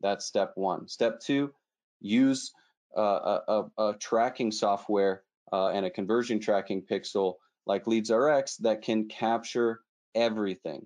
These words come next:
not just digital, not just broadcast, but digital and broadcast together.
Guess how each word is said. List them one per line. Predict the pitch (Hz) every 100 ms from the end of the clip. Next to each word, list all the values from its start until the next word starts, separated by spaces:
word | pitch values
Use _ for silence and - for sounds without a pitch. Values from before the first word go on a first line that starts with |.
| -
not | 104 104 107 107
just | 110 110 110
digital, | 110 98 101 98 95 -
not | 92 87 -
just | 123 135 -
broadcast, | 123 117 110 113 107 107
but | - 95
digital | 117 113 110 107
and | 98
broadcast | 92 95 90 98 90 -
together. | 92 98 92 92